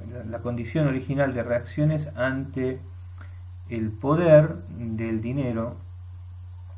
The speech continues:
y la funcionabilidad del dinero ante la naturaleza humana. Entonces, se me ocurrió, digo, "¿y si entonces directamente vamos al,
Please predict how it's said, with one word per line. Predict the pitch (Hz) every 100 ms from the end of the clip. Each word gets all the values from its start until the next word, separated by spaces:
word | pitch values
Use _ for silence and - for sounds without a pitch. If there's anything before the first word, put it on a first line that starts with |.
| - -
y | 123
la | 110
funcionabilidad | 104 113 - 110 110 110 143 180 131 101
del | 107 110
dinero | 113 131 135 147 151 - - - -
ante | 135 147 151 143
la | 127
naturaleza | 123 113 120 117 123 147
humana. | 170 143 104 - -
Entonces, | 131 - 143 127 117 - - - - - - - - - - - - - - - - - - - - - - - -
se | -
me | 156
ocurrió, | 151 180 185 175 147 151 - - -
digo, | 156 165 - -
"¿y | 180
si | -
entonces | 214 190 240 262 226 165
directamente | 165 180 - 185 220 214
vamos | 143 147 160 151 -
al, | 120 117